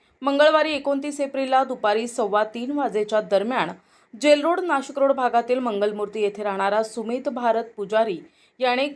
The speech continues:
घरी कोणीही नसताना दारूच्या नशेत आपल्या आठ वर्षीय मुलगा गणेश सुमित पुजारी याचा गळा दाबून खून केल्यानं परिसरात हळहळ व्यक्त करण्यात येत आहे. गणेश असा मृतदेह गोणीमध्ये टाकून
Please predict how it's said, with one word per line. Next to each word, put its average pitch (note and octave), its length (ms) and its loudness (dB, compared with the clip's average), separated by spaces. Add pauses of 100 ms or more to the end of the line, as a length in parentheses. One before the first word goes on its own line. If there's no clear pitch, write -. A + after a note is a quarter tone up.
घरी C#4 240 2
कोणीही E4 380 0
नसताना C#4+ 680 0 (120)
दारूच्या C#4 460 4
नशेत C4+ 360 2 (440)
आपल्या E4+ 340 4
आठ E4+ 240 2
वर्षीय C#4 420 0
मुलगा A3+ 440 2 (400)
गणेश B3+ 460 2 (100)
सुमित A#3 340 -4 (120)
पुजारी A#3+ 520 0
याचा A3 360 4 (440)
गळा C#4+ 320 6
दाबून A#3+ 360 2
खून A3 220 -2
केल्यानं G3 400 2
परिसरात F#3+ 580 0 (100)
हळहळ F#3+ 420 2
व्यक्त - 340 -2
करण्यात C4+ 320 0
येत C#4+ 140 0
आहे. C#4+ 220 0 (960)
गणेश C#4+ 460 2
असा D4 180 0
मृतदेह B3+ 540 2
गोणीमध्ये D#4 640 0
टाकून C#4+ 360 2